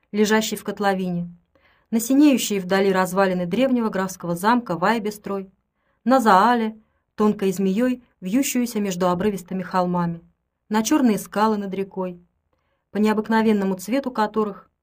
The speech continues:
город и получил свое название. Но Гетлина при выборе этого места привлекали вовсе не красоты родной земли. Он был слишком далек от подобной чувствительности. Дело в том,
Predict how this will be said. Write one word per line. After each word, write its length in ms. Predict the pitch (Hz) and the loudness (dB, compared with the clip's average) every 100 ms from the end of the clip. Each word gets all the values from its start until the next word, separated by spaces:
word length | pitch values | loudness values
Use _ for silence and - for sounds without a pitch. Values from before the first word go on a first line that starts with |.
| _ _ _ | _ _ _
город 360 | 208 294 277 - | 0 2 2 -2
и 80 | 214 | -4
получил 480 | 196 185 180 220 | -2 -2 -4 -6
свое 320 | 220 - 175 180 | -6 -4 -2 -2
название. 640 | 175 170 170 165 165 170 _ _ _ _ _ _ _ _ _ _ - | -4 -4 -8 -8 -14 -18 _ _ _ _ _ _ _ _ _ _ -4
Но 140 | 226 247 | 0 4
Гетлина 560 | 320 330 190 165 165 _ _ - | 4 4 2 -2 -6 _ _ -4
при 140 | 226 | 0
выборе 300 | 254 220 220 | 4 6 4
этого 200 | 214 196 | 2 0
места 500 | 208 269 269 220 220 - _ - | 2 0 0 -8 -8 -12 _ -6
привлекали 520 | 233 254 262 302 277 | 0 0 4 4 6
вовсе 280 | 269 269 254 | 2 2 0
не 80 | |
красоты 500 | 247 247 240 269 262 | 2 0 2 0 0
родной 300 | 175 170 175 | 0 0 0
земли. 440 | 175 175 170 165 165 _ _ _ _ _ _ | 0 0 0 -2 -8 _ _ _ _ _ _
Он 200 | - 269 | 0 0
был 120 | 262 277 | 2 0
слишком 480 | 285 330 330 240 | 4 2 4 0
далек 400 | 202 196 185 175 _ | 2 2 0 -4 _
от 160 | 190 180 | -8 0
подобной 400 | 190 226 214 202 | 2 2 -4 -6
чувствительности. 880 | 208 - 196 185 165 156 - - 151 _ _ _ _ _ _ _ _ _ | -8 -10 -10 -8 -8 -10 -18 -20 -20 _ _ _ _ _ _ _ _ _
Дело 280 | 185 254 262 | 0 2 4
в 80 | 262 | 2
том, 320 | 277 294 294 | 2 2 0